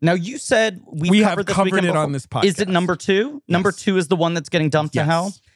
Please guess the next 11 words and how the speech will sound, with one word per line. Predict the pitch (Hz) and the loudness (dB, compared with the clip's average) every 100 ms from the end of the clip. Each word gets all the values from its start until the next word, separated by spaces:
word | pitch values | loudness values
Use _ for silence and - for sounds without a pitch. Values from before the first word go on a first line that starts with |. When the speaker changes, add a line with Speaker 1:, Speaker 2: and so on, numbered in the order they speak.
| _ | _
Speaker 1:
So | - | -2
it's | 170 160 | -2 0
one, | 170 - | -2 2
it's, | 175 151 | 0 2
Speaker 2:
It's | 170 | 0
opening | 180 185 185 | 0 2 0
to, | - 147 139 127 - | 2 2 2 -4 -6
uh, | 139 135 - | -2 -2 0
eight | 165 - | -2 0
million | 165 151 143 127 | 0 2 2 2
dollars. | 98 76 - - - | -2 -4 -12 -20 -20